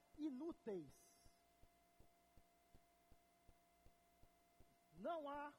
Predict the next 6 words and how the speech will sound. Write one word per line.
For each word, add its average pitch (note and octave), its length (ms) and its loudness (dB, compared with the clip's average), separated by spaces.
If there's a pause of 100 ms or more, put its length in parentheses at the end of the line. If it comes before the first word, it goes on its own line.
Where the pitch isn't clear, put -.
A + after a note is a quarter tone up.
(520)
um B3 200 -4
justo E4 420 0
sequer, C#4 500 2 (540)
todos F#4 480 0 (120)
se E4 100 -6
extraviaram, E4+ 920 4